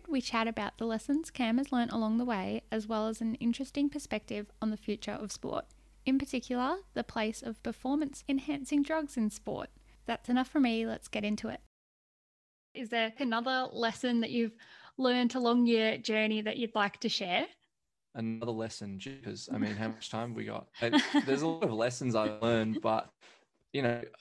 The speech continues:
Speaker 2: a lot of lessons that I've learned are from failing, and failing is great, I think. So maybe that's the lesson in itself, is that you, you'll only learn something when you lose, when you fail. When you win, you don't learn anything. It validates something you already know.
Speaker 1: Mm-hmm.
Speaker 2: And that's that your ego thinks it's the best.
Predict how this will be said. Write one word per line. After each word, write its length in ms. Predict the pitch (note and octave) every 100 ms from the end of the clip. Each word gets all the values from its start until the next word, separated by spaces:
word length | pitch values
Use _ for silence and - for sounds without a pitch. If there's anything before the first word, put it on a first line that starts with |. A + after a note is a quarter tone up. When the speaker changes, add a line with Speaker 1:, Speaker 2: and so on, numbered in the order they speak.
| _ _ - - - _ _ - - -
Speaker 2:
a 60 | C3+
lot 180 | C#3+ G#3
of 140 | A#3
lessons 360 | B2+ B2 C3+ A#2+
that 100 | A#2
I've 160 | A2+
learned 240 | A2 A#2 A2+
are 60 |
from 180 | - A2
failing, 560 | G#2 A2+ A2+ A#2 G#2+ A2
and 260 | A#2+ A2 G2+
failing 360 | D3 F3 C3
is 100 | G#2+
great, 340 | - G2+ G#2 F#2+ -
I 100 | A2
think. 320 | - A2 A2+
So 180 | - A2+
maybe 260 | B2 B2
that's 180 | A#2 A#2
the 80 | -
lesson 300 | A2+ A2 A2
in 80 | G#2+
itself, 380 | G#2 - A#2 A2
is 120 | A2+
that 160 | A2 A#2
you, 220 | A#2+ A#2 - - - - _
you'll 140 | B2 B2
only 320 | C#3+ E3+ E3+
learn 560 | C3+ B2 B2+ C#3 D#3 D#3+
something 420 | - B2 B2+ A#2+
when 180 | A#2+ A#2+
you 120 | A#2
lose, 600 | A2+ A2+ A#2+ G#2+ G#2 A2+ -
when 140 | A2+
you 80 | A2
fail. 500 | - A2+ G#2 G#2 B2 _ _ _
When 200 | B2+ D3+
you 160 | D3 A#2+
win, 460 | B2 D#3+ A2 A#2 B2+
you 80 |
don't 240 | A#2+ C#3+ B2
learn 340 | A#2 B2+ C3+
anything. 400 | A2+ A2+ - G#2+
It 160 | G#2 G#2
validates 500 | A2 A2 G#2+ G#2+ -
something 300 | G#2+ G#2+ G2+
you 160 | G#2
already 200 | G#2+ G2+
know. 240 | G#2 G#2+ G2
Speaker 1:
Mm-hmm. 560 | G2+ - _ _ B3
Speaker 2:
And 100 | A2+
that's 220 | A2 A2 -
that 160 | A2
your 140 | A2 G#2+
ego 280 | A#2+ B2+ A2+
thinks 300 | - A2 -
it's 140 | A#2 -
the 80 |
best. 440 | F#2+ G2+ - -